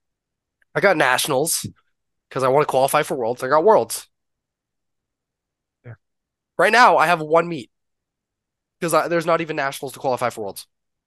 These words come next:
Speaker 1: So th-,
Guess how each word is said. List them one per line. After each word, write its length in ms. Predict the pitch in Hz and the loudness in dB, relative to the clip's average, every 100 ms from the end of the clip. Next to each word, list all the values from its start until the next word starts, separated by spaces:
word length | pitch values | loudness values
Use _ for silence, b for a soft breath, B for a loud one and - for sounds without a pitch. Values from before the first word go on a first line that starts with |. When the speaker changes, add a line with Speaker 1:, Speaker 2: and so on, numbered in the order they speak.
| _ _ _ _ | _ _ _ _
Speaker 1:
So 400 | - 143 131 120 - b b b b _ _ _ _ 403 453 _ _ _ _ _ 151 | -6 -2 0 -2 -6 b b b b _ _ _ _ -20 -20 _ _ _ _ _ -20
th-, 160 | 143 | -20